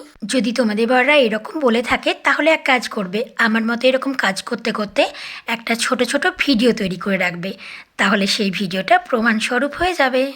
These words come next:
আচ্ছা, এবার একটা কথা বলি, আমরা যে এই সব বাড়ির কাজ করি, নিভাবে অনেক কাজ করলাম, অনেক কষ্ট হচ্ছে, আর সত্যি কষ্ট হয়, কিন্তু আমাদের হাজব্যান্ডরা যে বাইরে কাজ করতে যায়, ওদেরও কিন্তু কম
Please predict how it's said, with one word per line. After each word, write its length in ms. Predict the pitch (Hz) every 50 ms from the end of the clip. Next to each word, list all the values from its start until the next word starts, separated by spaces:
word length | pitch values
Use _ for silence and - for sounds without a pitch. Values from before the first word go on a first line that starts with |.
| - - - _ _
আচ্ছা, 360 | 254 247 233 240 - - 302 370 - - _ -
এবার 240 | 294 294 285 320
একটা 240 | 330 320 320 - 381 381
কথা 280 | 320 233 196 - 226
বলি, 280 | 180 196 190 190 220 - - _
আমরা 280 | - 247 240 226 214 208
যে 120 | 196 233
এই 100 | 240 254
সব 180 | 247 - 294 285 262
বাড়ির 260 | 220 196 190 208 -
কাজ 280 | - 262 262 262 -
করি, 220 | - - 311 - - -
নিভাবে 440 | 294 285 311 - - - 294 - 349
অনেক 260 | 330 302 285 294 330 320 -
কাজ 240 | - 240 226 226
করলাম, 420 | - - 269 262 262 262 277 269 254
অনেক 180 | 226 214 226 226
কষ্ট 320 | - 240 226 226 - - 233
হচ্ছে, 400 | 220 226 226 226 - 254 285 294 - - - - - - -
আর 80 | 320 339
সত্যি 440 | 330 - 294 269 - - - 294 277
কষ্ট 360 | - 269 220 - - - - 302
হয়, 520 | 330 359 - - - 202 202 208 233 320 - - - - - - - _
কিন্তু 440 | - - 311 294 285 - - 262 294 - - -
আমাদের 320 | - 262 254 254 226 -
হাজব্যান্ডরা 540 | - - 262 240 - 277 269 262 254 285 277
যে 140 | 269 277 277
বাইরে 260 | 277 254 254 233 254
কাজ 260 | 254 - 262 247 -
করতে 300 | - - 254 - - 233
যায়, 220 | 226 247 277 349 415 - - - - - - - _
ওদেরও 300 | - 208 185 214 196 214
কিন্তু 340 | 208 - 277 285 269 - 349
কম 240 | 349 320 254 196